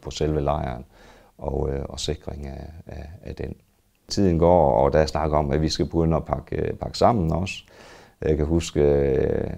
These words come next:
øh, vi får i hvert fald at vide af vores chef på et tidspunkt, at vi skulle begynde at, at nedbryde, øh, bunker og, og så videre.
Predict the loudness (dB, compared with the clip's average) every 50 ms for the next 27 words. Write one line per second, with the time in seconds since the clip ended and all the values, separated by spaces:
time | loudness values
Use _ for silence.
0 | -10 -10 -10 -8 -6 -6 -6 -6 -6 -4 -4 -2 0 0 2 2 2 0 0 0
1 | 0 0 2 0 0 0 0 -2 -2 -2 -4 -4 -4 -4 -4 -6 -6 -6 -4 -6
2 | -6 -6 -4 -6 -6 -6 -6 -8 -8 -6 -4 -2 -2 -2 -4 -4 -6 -8 -10 -12
3 | -10 -6 -4 -2 -2 -2 -4 -4 -6 -4 -4 -2 -4 -4 -6 -6 -8 -6 -4 -4
4 | -2 -2 -2 -4 -4 -4 -4 -4 -6 -6 -6 -6 -6 -6 -6 -8 -12 -14 -14 -14
5 | -12 -8 -8 -8 -6 -6 -6 -6 -6 -8